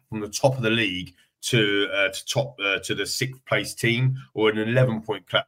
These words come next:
to the top five. And actually, this season, there's only a five point gap to the top five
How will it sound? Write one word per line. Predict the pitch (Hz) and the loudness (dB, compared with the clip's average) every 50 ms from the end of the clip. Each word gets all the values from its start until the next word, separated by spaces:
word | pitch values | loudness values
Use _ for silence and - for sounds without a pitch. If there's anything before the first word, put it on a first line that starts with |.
| _ - | _ -8
to | 113 101 | -6 -6
the | 98 | -6
top | - - 113 117 135 | -2 -4 -4 -4 -2
five. | - 104 95 95 82 80 80 - - _ _ _ _ _ _ - | -4 -4 -2 -2 -4 -6 -10 -14 -20 _ _ _ _ _ _ 2
And | 110 120 | 4 4
actually, | 113 - - 113 107 | 4 4 -2 -6 -2
this | 110 135 131 131 - | 0 2 2 2 0
season, | 117 101 101 92 101 101 | -2 -2 -2 -4 -8 -10
there's | 104 98 110 | -4 -2 0
only | 107 104 101 | 0 0 -2
a | 92 | -6
five | - - - 120 113 107 104 104 - | -10 -2 2 4 4 4 2 0 -6
point | - 95 92 85 | -10 -12 -12 -8
gap | 76 98 85 - - | -8 -8 -8 -8 -10
to | - 90 | -14 -14
the | 87 | -14
top | 85 - 92 80 - - | -10 -8 -8 -8 -8 -10
five | 92 87 80 80 | -10 -8 -8 -10